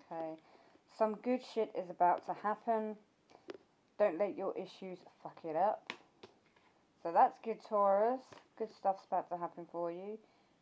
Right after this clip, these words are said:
So you do you. Stop trying to change people. That shit never works. Yeah, if you are dealing with a narcissist, just, it, it won't work.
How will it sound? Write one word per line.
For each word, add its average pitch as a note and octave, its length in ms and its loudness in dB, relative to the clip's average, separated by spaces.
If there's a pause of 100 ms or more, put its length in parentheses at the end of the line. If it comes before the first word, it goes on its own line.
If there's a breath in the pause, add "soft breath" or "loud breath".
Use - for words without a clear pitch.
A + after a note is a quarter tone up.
(140 soft breath)
So - 180 -4 (160)
you A3+ 160 -4
do B3+ 100 -2
you. A#3 520 2 (1300 loud breath)
Stop - 260 -2
trying A3 240 -2
to - 100 -16
change G3+ 480 -2
people. G3 500 -6
That - 120 -2 (120)
shit - 180 -6
never E3 240 -6
works. F#3 640 0 (1200 soft breath)
Yeah, F3 280 4
if F#3+ 120 -10
you F#3+ 120 -6
are F#3 140 2
dealing G#3 280 -2
with F#3+ 120 -4
a F#3+ 40 2
narcissist, F3 720 -2 (1200 soft breath)
just, F#3+ 280 4 (1160 loud breath)
it, E3+ 460 2
it F#3 80 -2
won't D3+ 220 2
work. - 280 -6